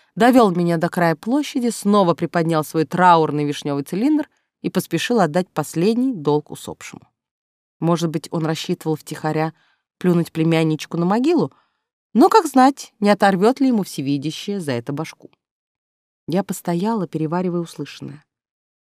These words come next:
Сомнительно, что Петру Аркадьевичу было дело до меня и детей. Подобие сочувствия он высказал, потому что понятия не имел, кто те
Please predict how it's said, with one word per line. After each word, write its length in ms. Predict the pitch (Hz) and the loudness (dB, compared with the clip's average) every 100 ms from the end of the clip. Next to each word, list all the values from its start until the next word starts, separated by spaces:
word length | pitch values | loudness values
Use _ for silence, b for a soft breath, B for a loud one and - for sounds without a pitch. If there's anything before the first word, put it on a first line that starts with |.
| _ | _
Сомнительно, 640 | - 226 240 214 - 170 170 | 0 4 6 4 2 -4 -6
что 180 | - | -8
Петру 260 | 147 135 - | -8 -6 -4
Аркадьевичу 640 | 131 127 135 131 151 - 151 | -4 -4 -4 -4 -6 -8 -6
было 260 | 147 143 | -2 -2
дело 280 | 131 143 143 | -2 -2 -2
до 100 | 139 | -2
меня 300 | 139 135 127 | -2 -2 -4
и 40 | |
детей. 400 | 135 175 - 127 _ _ _ _ _ _ - | -6 -8 -8 -10 _ _ _ _ _ _ 0
Подобие 380 | 180 170 165 156 | 2 4 4 2
сочувствия 580 | - 160 - 214 - 170 | 0 -4 -4 -6 -2 -2
он 140 | 165 | 0
высказал, 500 | 202 277 - 127 117 b b b | 0 -2 -4 -8 -8 b b b
потому 260 | - 170 165 | -2 0 0
что 160 | - | -2
понятия 420 | 147 180 151 - | 0 2 0 -2
не 140 | 127 135 | -2 0
имел, 280 | 160 208 214 | 2 0 0
кто 400 | - - - 220 | -12 -2 4 6
те 200 | 139 - | 4 0